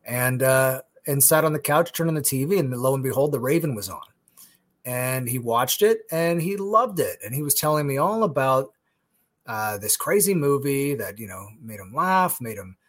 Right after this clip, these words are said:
made him cry. You know, it had everything that he wanted, a spectrum of emotions. He, you know, had, not just a, a horror film, but it had everything. And it was made by this guy, Roger Corman.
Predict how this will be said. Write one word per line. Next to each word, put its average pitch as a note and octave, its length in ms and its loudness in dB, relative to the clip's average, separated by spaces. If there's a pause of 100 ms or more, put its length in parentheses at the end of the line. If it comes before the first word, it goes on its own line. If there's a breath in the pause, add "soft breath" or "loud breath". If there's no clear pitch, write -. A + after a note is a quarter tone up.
(280)
made G2+ 140 -12
him F2+ 220 -16
cry. F3+ 420 4
You F3+ 100 -4
know, F#3+ 80 4
it E3+ 60 2
had F3+ 160 2
everything F#3 500 2
that C#3+ 120 0
he D3 80 -2
wanted, C#3+ 420 0
a A2 40 -8
spectrum D#3 460 -2
of B2+ 100 -4
emotions. B2 540 -4
He, D#3+ 100 -6
you D3+ 160 -8
know, A#2+ 140 -8
had, C3+ 220 -10
not E3+ 180 -6
just - 200 -6
a, A#2+ 200 -6
a G#2 280 -10
horror E3 320 6
film, F2 320 -8
but - 80 -18
it G#2 100 -12
had A#2+ 160 -8
everything. B2 440 -8 (420 loud breath)
And A#2+ 80 -10
it - 20 -8
was B2+ 160 -2
made B2+ 200 -8
by A#2 100 -6
this G#2+ 160 -8
guy, G2+ 180 -10
Roger F#2+ 360 -10
Corman. F#2 440 -18